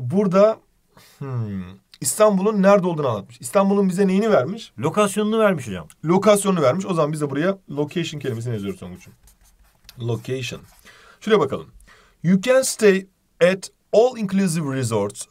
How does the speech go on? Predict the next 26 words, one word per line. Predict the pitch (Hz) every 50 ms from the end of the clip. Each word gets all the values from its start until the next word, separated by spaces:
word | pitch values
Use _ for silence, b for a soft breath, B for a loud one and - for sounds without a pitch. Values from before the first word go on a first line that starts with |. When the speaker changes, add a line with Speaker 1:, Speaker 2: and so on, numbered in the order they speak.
| _
Speaker 1:
small | - - - - 147 143 147 156
hotels | 165 170 165 165 175 170 165 170 170 -
or | - 147 135 131 117
bed | 127 143 175 170
and | 160 147 143 135
breakfast | 143 147 143 - 151 147 - 120
hotels." | 104 98 92 87 90 - _ b b b b b b b
Kalabilirsiniz | - 175 190 196 190 214 247 220 - 208 208 220 214 - - _ _ _ _ _ _ -
her | 151 143 175 208 214
şey | 202 214 196
dahil | 180 175 180 180
otellerde, | 170 147 - 151 131 120 113 104 98 90 92 98 - - - - _ _ _ _ _ _ _ _ _ _ _ _ -
küçük | - - - -
otellerde | 175 165 170 170 170 170 165 160 165 190 185 190
veyahut | 190 185 180 170 170
da | - 196 190 190 - b b b b b b b b
kahvaltı | - 180 175 175 170 170 165 170 185
yatak | 175 156 156 175 165 165 -
otellerinde, | 131 120 127 110 104 104 101 92 95 107
yani, | 110 107 107
e, | 117 123 - - 123 123 120
küçük, | 117 - - - _ - -
e, | 120 110 110 107 104 104 101
sadece | - - 147 135 120 113 120
kahvaltı | 117 131 127 123 120 120 127
olan, | 117 110 113 127 143